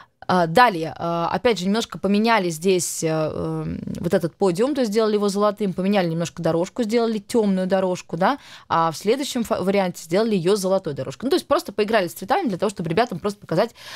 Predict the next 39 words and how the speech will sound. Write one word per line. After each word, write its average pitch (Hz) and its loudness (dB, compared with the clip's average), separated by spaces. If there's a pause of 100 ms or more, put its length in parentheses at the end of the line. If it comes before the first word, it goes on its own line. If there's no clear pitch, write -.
(180)
а, 180 4
вариации, 240 2
как 214 -2
это 202 -8
может 196 -4
быть, 190 -4
потому 156 -6
что - -4 (280)
нет 247 2
ничего 202 0
лучше, 233 0
чем 185 0
увидеть 214 0
это 180 -2
своими 180 0
глазами. 254 2
И, - 0
кстати, 208 -4
сегодня 233 0
мы 196 4
остановились 196 -2
вот 175 -4
на 175 2 (720)
вот 233 0
этом 180 2
варианте 226 2
с 170 -4
золотой 190 0
дорожкой, 202 0
потому 180 0
что - -4
нам 180 0
показалось, 196 0
что - -6
очень 165 -6
здорово 180 2
будет 156 -6
сочетаться 170 -2
с, 156 -2